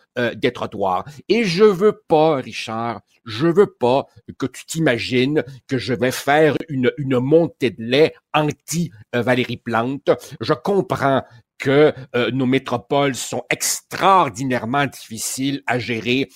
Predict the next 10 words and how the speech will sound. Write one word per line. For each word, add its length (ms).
et 80
je 100
ne 120
prétends 720
pas 240
être 500
un, 120
un, 140
un 120
expert 800